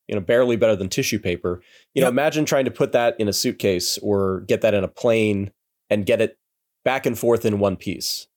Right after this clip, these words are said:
Speaker 1: you know?
Speaker 2: Right.
Speaker 1: And what, what's nerve-wracking for me always and <clears throat> is what could happen after it's signed. 'Cause once, before it's signed, it's just the item, and the item is worth ten dollars or
Speaker 2: Right.
Speaker 1: fifteen dollars. But then when you put the autograph on it,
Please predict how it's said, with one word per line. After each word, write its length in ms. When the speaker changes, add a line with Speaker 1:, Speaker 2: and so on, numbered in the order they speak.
Speaker 1:
you 100
know? 180
Speaker 2:
Right. 180
Speaker 1:
And 140
what, 300
what's 220
nerve-wracking 460
for 140
me 200
always 440
and 260
<clears throat> 40
is 260
what 300
could 140
happen 380
after 500
it's 240
signed. 560
'Cause 120
once, 380
before 280
it's 100
signed, 460
it's 200
just 220
the 140
item, 260
and 80
the 80
item 220
is 160
worth 320
ten 160
dollars 180
or 40
Speaker 2:
Right. 220
Speaker 1:
fifteen 280
dollars. 240
But 100
then 140
when 80
you 60
put 100
the 60
autograph 460
on 160
it, 140